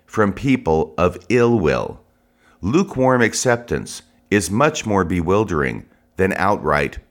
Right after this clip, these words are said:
rejection. In your statement, you asserted that our actions, even though peaceful, must be condemned because they precipitate violence. But can this assertion be logically made?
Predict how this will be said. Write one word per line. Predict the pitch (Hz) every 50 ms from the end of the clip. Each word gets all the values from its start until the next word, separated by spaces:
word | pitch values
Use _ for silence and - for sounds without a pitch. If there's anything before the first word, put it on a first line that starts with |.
| _
rejection. | - 82 85 71 85 95 90 87 - - - - - - - _ _ _ _ _ _ _ _ _ _ _ _ _ _ _ -
In | 160 190 208 196
your | 185 180 175
statement, | 151 - - - 160 165 139 - 78 71 - - - _ _ -
you | 87 104 113 117
asserted | 113 - - 170 175 165 135 104 90 92
that | 92 90 - -
our | 92 92 95 90 -
actions, | 98 120 127 131 - - - 78 69 69 - - - - -
even | 175 185 185 185 175
though | 165 165 160
peaceful, | 165 - 180 196 208 190 - - - 67 58 - - - _ _ _ _ _ _ -
must | 104 147 190 208 - - - -
be | 156 156 156
condemned | 160 - 147 147 143 131 113 139 151 180 165 104 85 82 - -
because | - 101 92 - 98 95 92 90 85 -
they | - 98 92 92
precipitate | 92 - 107 113 104 - - 180 185 185 139 95 - - 82 80 78 - - - - - _ _ - -
violence. | 78 113 123 131 123 107 82 67 55 - - - - - _ _ _ _ _ _ _ _ - - - - _ _
But | - 123 120
can | - - 190 208 214 190
this | 165 170 156 -
assertion | 160 - - 117 95 90 87 - 95 92 92 87
be | 78 87 85 85
logically | 87 107 139 165 180 175 175 - 87 - - 85 87 98 113
made? | 127 165 185 170 104 69 58 - - -